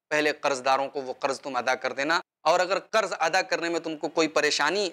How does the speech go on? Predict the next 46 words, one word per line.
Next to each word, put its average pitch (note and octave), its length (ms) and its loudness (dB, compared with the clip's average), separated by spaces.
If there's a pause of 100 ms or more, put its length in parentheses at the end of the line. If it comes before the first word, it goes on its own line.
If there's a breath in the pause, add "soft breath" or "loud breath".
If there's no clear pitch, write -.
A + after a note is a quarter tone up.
اگر C#3+ 200 0
لاحق D#3 460 0
ہو E3+ 140 0 (220)
تو E3+ 100 0
تم E3+ 160 0
میرے D3+ 180 2
مولا C3+ 320 0
سے C3 140 -6
رجوع B2 200 -8
کرنا۔" A2 320 -10 (280)
حضرت D3+ 280 0 (180)
عبداللہ D3+ 340 0
نے D3+ 80 -6
پوچھا D3 300 -4
کہ، D3+ 200 -8
"آپ C#3 220 0
کے D#3+ 80 -2
مولا D3 300 2
سے G3 120 -2
کون D#3 220 0
مراد C#3+ 260 2
ہے؟" C3+ 200 0 (260)
حضرت C3+ 300 0
زبیر C3 280 0
نے C3 120 -6
کہا C3 220 -4
کہ، C3+ 140 -8
"میرے B2+ 200 0
مولا B2 260 0
سے B2 100 -10
مراد A#2+ 260 -2
اللہ A#2 260 -6
تبارک A2+ 340 -4
و A2+ 40 -14
تعالیٰ B2+ 320 2
ہے۔" A#2 80 -2 (300)
حضرت C#3+ 240 -2
عبداللہ D3+ 240 2
ابن C#3+ 200 0
زبیر C3+ 280 0
کہتے C3 380 0
ہیں C#3+ 120 -4 (280)
کہ D#3 60 0
واقعی D#3+ 480 2
میں D#3+ 200 0 (380)
جب F3 140 0